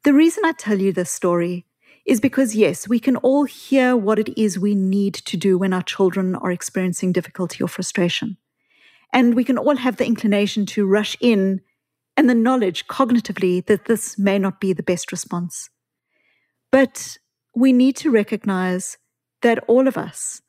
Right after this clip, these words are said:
all of us are trying the best we can with who we are, with what we've got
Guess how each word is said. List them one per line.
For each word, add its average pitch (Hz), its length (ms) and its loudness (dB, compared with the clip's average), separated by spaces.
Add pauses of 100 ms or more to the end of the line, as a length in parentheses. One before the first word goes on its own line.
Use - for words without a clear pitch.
(480)
all 240 180 6
of 202 80 -2
us 214 380 -4
are 208 100 0
trying 190 360 -2
the 190 60 0
best 175 300 -2
we 180 80 -2
can 247 400 -4 (640)
with 226 300 2
who 233 100 2
we 226 180 2
are, - 280 -6 (520)
with 220 220 0
what 208 220 2
we've 208 160 -2
got - 400 -6